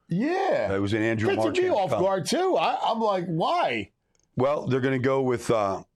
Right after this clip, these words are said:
Speaker 2: Ian Eagle's son, and
Speaker 1: Yeah.
Speaker 2: they're gonna go with Tirico.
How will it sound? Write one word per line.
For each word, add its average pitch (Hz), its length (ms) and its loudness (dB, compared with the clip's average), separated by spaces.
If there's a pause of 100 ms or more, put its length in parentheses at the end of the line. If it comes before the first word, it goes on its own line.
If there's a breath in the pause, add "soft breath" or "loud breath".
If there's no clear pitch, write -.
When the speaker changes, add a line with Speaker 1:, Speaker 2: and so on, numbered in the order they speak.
(220)
Speaker 2:
Ian 135 220 2
Eagle's 135 320 0
son, 127 340 -2 (120)
and 127 80 0
Speaker 1:
Yeah. 120 100 2
Speaker 2:
they're 117 100 0
gonna 113 140 0
go 113 160 2
with 110 120 -2
Tirico. 127 480 -2